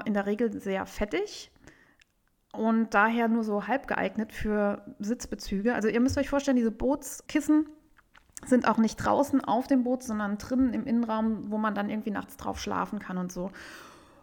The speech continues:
Ich dachte zuerst, für draußen wäre Ölzeug super, aber für drinnen so zum Draufpennen oder so ist es nicht ganz so gemütlich. Aber dieses Twill von Snapply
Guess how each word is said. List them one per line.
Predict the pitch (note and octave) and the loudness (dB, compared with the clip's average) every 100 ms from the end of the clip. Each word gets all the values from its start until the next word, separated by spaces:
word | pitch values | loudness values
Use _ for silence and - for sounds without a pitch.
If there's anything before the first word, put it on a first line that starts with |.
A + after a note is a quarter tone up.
| _ | _
Ich | - G#3+ | -12 -4
dachte | B3 A#3 | -4 -4
zuerst, | - G#3+ - | -6 -6 -6
für | |
draußen | G3+ - A3 A3 | -8 -4 -4 -2
wäre | G3 G3+ | -2 -2
Ölzeug | A3 - G#3 | -4 -4 -6
super, | - C#4 C#4+ C#4 | -2 0 2 2
aber | - G#3 G#3+ | 2 0 0
für | G#3+ | -4
drinnen | G#3 A#3+ A#3 | -6 0 0
so | A3+ | 0
zum | G#3+ - | -4 -6
Draufpennen | G3+ G#3 G#3 - G#3+ | -8 -8 -8 -6 -4
oder | G#3+ G#3 | -4 -4
so | G3+ | -6
ist | |
es | G#3 G#3+ | -6 -6
nicht | G#3 | -4
ganz | A3+ A#3 | -2 -2
so | A3 | 0
gemütlich. | G#3 D4 D4+ F#3 - _ | 2 2 0 -6 -12 _
Aber | G#3+ C#4 E4+ C4 F3 - - - - - - - | 6 8 8 6 4 0 -10 -20 -20 -20 -20 -8
dieses | A3 G#3 A3+ - | -4 0 -2 2
Twill | - A3 C#4 C4 F#3+ | 4 6 8 8 4
von | F#3+ - G3 F#3 F#3+ - | 2 0 2 2 0 0
Snapply | A3 G#3 G#3 A#3+ B3+ | 0 0 0 0 2